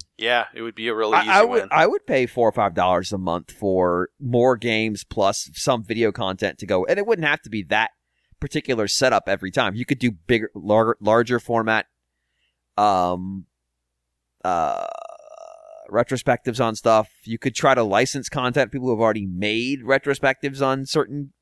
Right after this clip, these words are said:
Speaker 2: games.
Speaker 1: Mm-hmm.
Speaker 2: Um, interviews that already exist of people, especially people who aren't around anymore.
Speaker 1: Yeah.
Speaker 2: Um, content that they've produced, maybe, maybe internal content they've produced that are like,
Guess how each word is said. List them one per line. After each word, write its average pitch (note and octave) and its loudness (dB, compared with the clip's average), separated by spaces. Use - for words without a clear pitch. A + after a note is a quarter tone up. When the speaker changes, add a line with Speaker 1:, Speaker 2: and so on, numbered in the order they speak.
Speaker 2:
games. C#3 -2
Speaker 1:
Mm-hmm. A#2 -8
Speaker 2:
Um, D#2+ 0
interviews C#3+ 2
that C#3+ 4
already C3 4
exist B2 -4
of C3+ -2
people, C3+ -2
especially C3+ -4
people A#2+ -12
who A#2+ -4
aren't A#2 2
around G#2+ -2
anymore. B2+ -2
Speaker 1:
Yeah. G#2 0
Speaker 2:
Um, F#2 2
content E3 0
that - -4
they've C#3 2
produced, F#3 -2
maybe, D#3+ 0
maybe D3 0
internal D3 0
content A#2+ -2
they've A2+ 0
produced A2 -4
that G#2 2
are G#2+ 4
like, G2+ 2